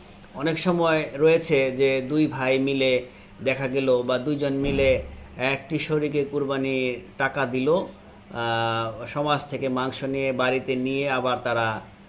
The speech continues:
মাংস ভাগাভাগি করে আলাদা করে নিয়ে গেল, তাহলে তারা গোপন করলো, তথ্য গোপন করলো, অর্থাৎ মূলত তারা দুইজনে মিলে একটি শরিক হয়েছে। কে-, এই যে এই ধরনের যদি হয়ে থাকে, এই সমস্ত, আহ, শরিকদার হতে আপনারা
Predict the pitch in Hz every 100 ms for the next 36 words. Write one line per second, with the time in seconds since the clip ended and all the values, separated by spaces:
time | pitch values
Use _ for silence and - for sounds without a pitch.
0 | - 123 120 127 110 123 123 123 131 131
1 | 123 123 117 117 113 117 123 117 113 107
2 | - - - - 131 143 139 113 92 -
3 | - - - 131 147 156 143 156 170 143
4 | 143 147 160 180 180 147 120 110 147 143
5 | - 156 151 147 160 151 131 110 117 123
6 | - 165 165 135 143 160 160 139 143 143
7 | 143 151 165 156 156 160 160 165 175 160
8 | 151 - 165 - 156 143 139 117 104 -
9 | 92 - - - - 147 151 170 175 165
10 | 170 156 160 165 160 151 147 135 139 143
11 | 147 160 165 156 143 143 147 143 - 143
12 | 135 - - - - 131 131 123 - 156
13 | 151 135 135 131 123 113 127 123 123 123
14 | 120 117